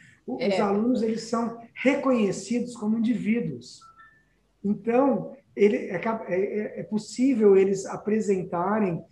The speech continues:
Speaker 1: e desenvolverem o melhor deles, né? Não é o melhor do mundo, é o melhor deles, né? Os talentos que eles têm. E, ao mesmo tempo, nas conversas que a gente já teve, nos treinamentos e nos atendimentos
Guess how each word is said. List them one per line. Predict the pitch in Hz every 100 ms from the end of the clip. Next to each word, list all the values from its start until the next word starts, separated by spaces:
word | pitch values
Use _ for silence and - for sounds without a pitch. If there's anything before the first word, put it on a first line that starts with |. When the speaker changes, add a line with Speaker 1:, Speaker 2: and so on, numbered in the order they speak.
| _ _
Speaker 1:
e | 185
desenvolverem | 170 185 233 202 196 170 175 220 240 226
o |
melhor | 233 254 226 196 226 220 - -
deles, | 160 175 147 123 - - - _ _ _ _
né? | 170 240 247
Não | 196 208
é |
o | 269
melhor | 269 190 175 156 151 -
do | 175
mundo, | 190 165 139 117 _ _ _
é | 175
o |
melhor | 180 220 196
deles, | 165 214 185 139 - -
né? | 165
Os | 202 185
talentos | - 202 185 208 247 240 - - _ - _ _
que | 196
eles | 175 170 -
têm. | 170 139 131 - _ -
E, | 247
ao | 240
mesmo | 202 185 156 143
tempo, | - 175 208 226 160 131 - _ _
nas | 160 156
conversas | 170 151 160 160 -
que | 160
a |
gente | 160 160 143
já | 143
teve, | - 165 185 180 151
nos | 151 -
treinamentos | 160 160 156 202 214
e | 320
nos | 277
atendimentos | 226 208 175 175 170 165